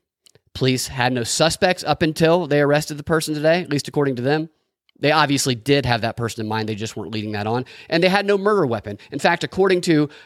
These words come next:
police during the press conference earlier today after the arrest, they still have not found the murder weapon. And throughout this entire investigation, this happened November thirteenth, about six weeks ago,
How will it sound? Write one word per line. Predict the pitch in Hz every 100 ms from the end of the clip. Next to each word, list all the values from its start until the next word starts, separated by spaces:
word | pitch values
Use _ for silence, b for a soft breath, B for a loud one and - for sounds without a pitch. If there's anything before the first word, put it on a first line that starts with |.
| B
police | 151 160
during | - 160
the | 127
press | - 170
conference | - 135 123 - -
earlier | 131 127 123
today | 117 120
after | 120 123 117
the | 120
arrest, | 143 143 -
they | 151
still | 147 - 226 190
have | 120
not | 117 107
found | 117 104 101 B B B B B
the |
murder | 131 143 123
weapon. | 110 101 85 - B B B
And | - 175 170 156 _ _ -
throughout | - 180 208 233 208
this | 196
entire | 185 147 170 170
investigation, | 160 143 139 120 117 123
this | 151
happened | 170 151 151 139 127 - _ _ _ _ _ _
November | 139 147 185
thirteenth, | 214 190 - 170 151
about | 143 -
six | - 185 -
weeks | 151 143
ago, | 127 139 135